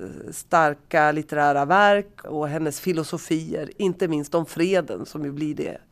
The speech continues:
ämne som hon brinner för resten av sitt liv. Eh,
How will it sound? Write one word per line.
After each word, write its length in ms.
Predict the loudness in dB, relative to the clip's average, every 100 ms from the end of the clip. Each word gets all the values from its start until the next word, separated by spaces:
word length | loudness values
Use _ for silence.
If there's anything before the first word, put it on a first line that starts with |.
| -6
ämne 360 | -4 -2 -4
som 180 | -6 -6
hon 140 | -6 -2
brinner 360 | 0 0 -2
för 200 | -4 -6
resten 320 | -6 -8 -8
av 80 | -8
sitt 240 | -8 -12 -6
liv. 340 | -6 -6 -16 _ _ _ _ _ _ _ _ _ _
Eh, 400 | -6 -4 -2 -4